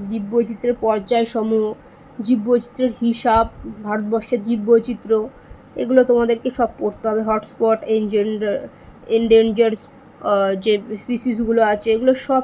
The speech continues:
কিন্তু এক্সোটিক, তারপরে হচ্ছে রেড ডেটা বুক,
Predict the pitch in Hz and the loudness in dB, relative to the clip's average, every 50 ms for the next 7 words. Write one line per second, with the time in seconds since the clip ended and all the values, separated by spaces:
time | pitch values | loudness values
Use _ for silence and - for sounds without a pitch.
0 | 254 - 240 220 220 202 214 214 196 214 202 208 214 233 226 226 - 233 226 220 | -2 -4 -6 -6 -4 -4 -4 -4 -4 -4 -4 -4 -2 -4 -2 -2 -4 -8 -8 -10
1 | - - - - - - - - - - 220 202 208 220 220 220 220 - 226 226 | -12 -18 -20 -20 -20 -20 -20 -10 -6 -4 -4 -2 0 0 0 0 2 2 2 4
2 | 226 220 208 196 220 214 208 - 220 214 196 208 208 208 208 | 2 2 2 0 -2 -4 -2 -2 -2 -2 0 0 -2 -2 -4